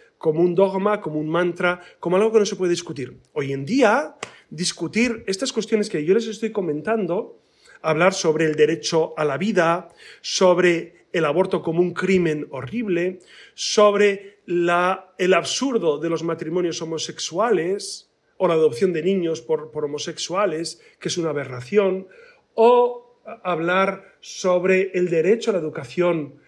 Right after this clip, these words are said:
el derecho de los padres a elegirle el tipo de educación que quieran para sus hijos, que me parece lo más razonable del mundo. Pues esta realidad se está volviendo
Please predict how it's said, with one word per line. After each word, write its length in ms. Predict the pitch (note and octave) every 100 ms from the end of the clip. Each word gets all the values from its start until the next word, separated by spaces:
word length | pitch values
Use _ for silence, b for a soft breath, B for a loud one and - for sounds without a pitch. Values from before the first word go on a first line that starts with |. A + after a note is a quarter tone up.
| b
el 120 | D#3+
derecho 320 | E3+ F#3+ A3+
de 100 | F#3
los 200 | E3 C#3
padres 760 | - F#3 A3+ F3 C#3 A#2+ - b b _
a 120 | D#3
elegirle 500 | D3 D3 G#3 A#3 B3
el 80 | D3+
tipo 240 | G3 A#3+
de 80 | A3+
educación 500 | E3 D#3+ C3 - A#3+
que 120 | G#3
quieran 240 | G3+ A#3 A3+
para 140 | F3+
sus 200 | C3 A#2+
hijos, 420 | C#4 A#3 D3 - b b b
que 100 | E3+
me 100 | D3+
parece 380 | E3+ F3+ A#3+ A#3 B B
lo 160 | C#3+ D#3+
más 180 | G#3+
razonable 440 | A#3 G#3 G3+ G#3 G3
del 120 | F#3
mundo. 380 | A#3 A#3 D#3 B B B B -
Pues 200 | C3+ A3+
esta 200 | A#3 C#4+
realidad 540 | B3+ F3+ F3 A#3+ - b b -
se 160 | -
está 160 | - G#3
volviendo 760 | B3 G#3+ G3+ G#3+ C4+ C4+ -